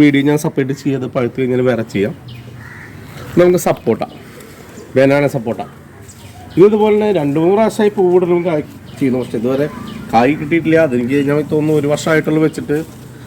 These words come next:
ഇതാ കണ്ടോ, നിറയെ പൂവിടാറുണ്ട്. പൂവും അതിൻ്റെ ഇതൊക്കെ ഉണ്ടാവുന്നുണ്ട്, പക്ഷേ കായ് ഇതുവരെ പിടിച്ചിട്ടില്ല. ഇത് സമയം വേണ്ടി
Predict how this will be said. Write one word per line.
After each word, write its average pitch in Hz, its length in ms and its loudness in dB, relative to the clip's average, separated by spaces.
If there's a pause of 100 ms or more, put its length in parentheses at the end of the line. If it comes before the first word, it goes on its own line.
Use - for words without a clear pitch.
(260)
ഇതാ 117 160 0
കണ്ടോ, 98 160 -4 (100)
നിറയെ 117 340 2
പൂവിടാറുണ്ട്. 151 540 2 (1700)
പൂവും 127 300 4 (100)
അതിൻ്റെ 151 260 2
ഇതൊക്കെ 160 220 -2
ഉണ്ടാവുന്നുണ്ട്, 151 320 0
പക്ഷേ 117 220 -8 (100)
കായ് 117 260 0
ഇതുവരെ 147 280 0
പിടിച്ചിട്ടില്ല. 135 500 -6 (480)
ഇത് 170 100 -8 (120)
സമയം 180 320 2
വേണ്ടി 196 140 2